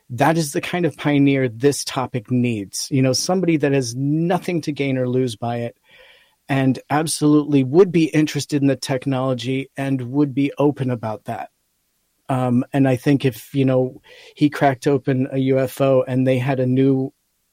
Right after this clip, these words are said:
iPhone two thousand, five thousand, whatever it is, he would probably be the first guy to, like, share it with the public. So, of course, he would do it for a price tag, but at the same rate, um,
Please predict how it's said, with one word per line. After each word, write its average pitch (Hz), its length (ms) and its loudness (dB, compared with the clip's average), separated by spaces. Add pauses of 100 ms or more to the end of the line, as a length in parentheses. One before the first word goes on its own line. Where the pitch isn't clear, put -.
(100)
iPhone 135 580 -2 (300)
two 147 200 -2
thousand, 131 800 -2
five 131 300 0
thousand, 131 540 -2
whatever 135 320 0
it 131 80 0
is, 139 300 2 (480)
he 160 120 2
would 175 180 6
probably 156 460 0
be 139 120 2
the 123 180 -4 (100)
first 147 340 0
guy 123 260 -2
to, 113 180 -8
like, 113 180 -4
share - 340 -2
it 107 80 -8
with 120 100 -6
the 113 80 -6
public. 113 540 -8 (640)
So, 123 500 2 (400)
of 123 100 -6
course, 139 220 0
he 139 80 0
would 131 140 2
do 139 140 0
it 127 100 -2
for 131 180 -6
a 123 40 -6
price 135 360 -2
tag, 120 300 -12 (120)
but 120 200 0 (140)
at 127 120 -2
the - 60 -10
same 139 280 4
rate, 135 280 2 (480)
um, 123 280 0